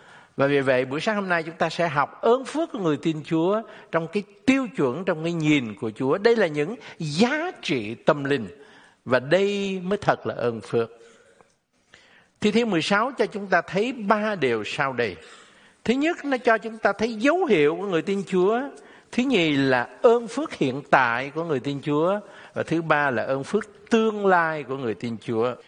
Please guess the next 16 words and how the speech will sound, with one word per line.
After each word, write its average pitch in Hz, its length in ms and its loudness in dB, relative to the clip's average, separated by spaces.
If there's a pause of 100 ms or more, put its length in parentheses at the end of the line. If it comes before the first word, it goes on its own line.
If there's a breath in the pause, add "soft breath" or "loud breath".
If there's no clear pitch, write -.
Trước 254 80 0
hết 330 160 2
là 254 80 2
dấu 277 360 0
hiệu 156 420 2
của 170 80 -2
người 151 280 0
tin 143 320 -4
Chúa. 156 360 0 (520 loud breath)
Chúng 196 140 -4
ta 180 180 4
thấy 196 340 -2
điều 143 360 0
này 139 300 0
ở 143 80 0
trong 151 420 -2